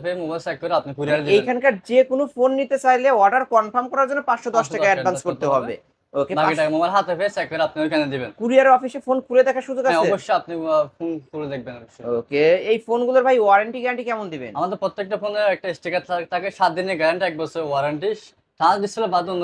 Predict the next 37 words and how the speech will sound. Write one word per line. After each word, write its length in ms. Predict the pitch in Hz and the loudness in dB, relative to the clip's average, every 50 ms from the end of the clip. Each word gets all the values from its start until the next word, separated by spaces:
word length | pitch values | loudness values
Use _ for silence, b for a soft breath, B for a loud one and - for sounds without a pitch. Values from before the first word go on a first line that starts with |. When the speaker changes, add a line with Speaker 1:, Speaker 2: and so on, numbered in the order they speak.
| 165 151 | -2 0
Speaker 1:
যে 60 | 170 175 | 0 0
কোনো 120 | 202 208 196 220 | 0 -2 -4 -4
সমস্যা 240 | 208 214 202 - 208 | -4 -4 -4 -4 -4
হলে 100 | 202 196 185 | -4 -6 -6
আপনাকে 200 | 185 - 185 180 - - | -6 -8 -12 -10 -4 -4
সাত 100 | 180 160 | -4 -4
দিনের 180 | 156 165 180 180 | -4 -6 -8 -8
মতো 160 | 180 - 208 226 254 254 _ _ _ _ _ | -6 -4 -4 -4 -4 -6 _ _ _ _ _
সেম 200 | - - 175 180 185 | -6 -4 -2 0 2
মডেল 160 | 185 180 180 180 165 | 2 2 2 2 0
আটকে 160 | 151 - 160 143 | 0 -2 -4 -2
দেওয়া 140 | 139 135 127 | -2 -2 -2
হবে। 160 | 131 123 120 107 - - | -4 -6 -8 -12 -14 -12
Speaker 2:
ওকে, 260 | 107 107 107 - - 127 | -12 -12 -10 -8 -8 -8
আপনার 160 | - 151 165 - | -8 -8 -10 -2
শপ 160 | - 185 190 190 | 0 0 2 2
অ্যাড্রেস? 380 | 208 196 180 190 220 247 262 254 - _ | 0 0 0 0 2 2 2 2 0 _
Speaker 1:
আমাদের 260 | - - 180 190 196 - | -4 -2 -2 -2 0 0
শপ 140 | 196 185 185 202 | 2 2 2 2
অ্যাড্রেস 240 | 196 180 202 185 - | 0 -2 -4 -4 -4
হলো 100 | 202 202 160 170 | -6 -2 2 2
ঢাকা 180 | 170 175 175 196 190 180 180 | 2 2 2 0 -2 -2 -4
মিরপুর 280 | 185 190 165 180 170 170 175 | -6 -8 -8 -4 -4 -4 -4
এক 80 | 156 175 170 | -4 -4 -6
নাম্বার। 220 | 160 151 143 127 127 - _ _ _ _ _ | -4 -4 -4 -4 -6 -12 _ _ _ _ _
ক্যাপিটাল 320 | 160 160 185 190 202 196 180 196 | -4 -2 0 2 2 2 2 2
টাওয়ার 220 | 185 185 185 170 - - | 2 2 2 0 -2 -4
তিন 100 | 202 202 190 | -6 -2 0
তলায়, 240 | 202 196 202 220 220 170 147 | 0 0 0 0 -2 -2 -2
বাইশ 160 | 165 170 165 - 190 | -2 -2 -2 -4 -6
নম্বর 200 | 180 175 170 165 143 139 | -6 -6 -6 -8 -8 -8
দোকান, 180 | 143 135 165 175 175 151 | -8 -6 -6 -6 -4 -2
ওয়াসিম 320 | 151 156 151 - - 180 160 143 | 0 0 0 -2 -4 -6 -6 -6
মোবাইল 200 | 131 139 135 123 | -4 -6 -6 -6
কেয়ার। 160 | 135 127 113 - - 104 - 147 | -8 -10 -10 -10 -12 -2 0 2
Speaker 2:
বাইশ 260 | 175 202 240 233 - - 233 | 2 2 0 -2 -6 -6 -6
নম্বর 200 | 233 233 214 220 | -2 0 0 0